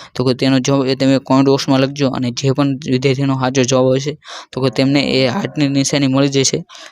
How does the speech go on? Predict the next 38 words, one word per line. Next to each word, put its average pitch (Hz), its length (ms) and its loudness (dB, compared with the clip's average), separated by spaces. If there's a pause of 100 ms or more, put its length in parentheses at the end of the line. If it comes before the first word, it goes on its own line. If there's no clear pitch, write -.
(120)
અને 131 120 0
ત્યારબાદ 143 400 2
એ 135 160 0
વીસમો 135 300 0
પ્રશ્ન, 139 340 -2 (420)
તો 135 100 -4
કે 135 80 0
નીચેનામાંથી 139 720 2
કઈ 143 200 2
જોડ 135 300 0
એ 135 160 -2
સહ - 220 -4
અવિભાજ્ય 135 640 0
સંખ્યા 135 360 -2
નથી? 135 360 -4 (300)
તો 127 80 -4
કે 127 100 0
તેની 139 260 2
અંદર 143 140 2
જવાબ 135 300 2
આવશે 135 240 0
ઓપ્શન 135 340 -2
બી, 139 120 2
એટલે 131 180 2
કે 135 80 0
ત્રણ 139 320 0
અને 131 220 -2
નવ 135 220 2
રહ્યા. 147 200 0 (340)
તો - 80 -10
કે 139 80 -2 (320)
તે 143 140 2
સહ - 240 0
અવિભાજ્ય 143 760 2
સંખ્યા 139 360 -4
નથી, 143 140 -2
પરંતુ 135 360 0
એ 139 300 2